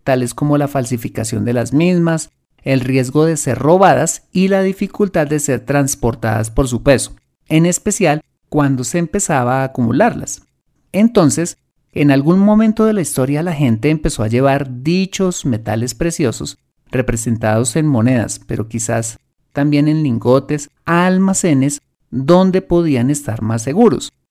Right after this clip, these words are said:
Almacenes que con el tiempo se llamarían bancos, <laughs> entidades privadas quienes al recibir en depósito dichos bienes, normalmente en oro,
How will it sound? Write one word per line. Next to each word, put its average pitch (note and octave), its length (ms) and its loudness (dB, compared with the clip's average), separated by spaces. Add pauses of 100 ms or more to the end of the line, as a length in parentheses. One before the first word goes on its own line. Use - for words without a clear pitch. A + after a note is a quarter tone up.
(140)
Almacenes G3+ 640 2
que A#3 180 0
con G3+ 220 0
el A3 240 -4
tiempo C#3+ 560 2
se - 280 -4
llamarían C3+ 840 -2
bancos, - 680 0 (180)
<laughs> D#3+ 160 4
entidades C#3 640 2
privadas F3 600 2 (260)
quienes C#3+ 400 4
al B2+ 180 -2
recibir A#2 460 0
en D#3+ 120 0
depósito A2+ 580 -2
dichos F3 480 -2
bienes, E3 420 0 (300)
normalmente F#3+ 960 2
en D3 240 0
oro, D3 400 2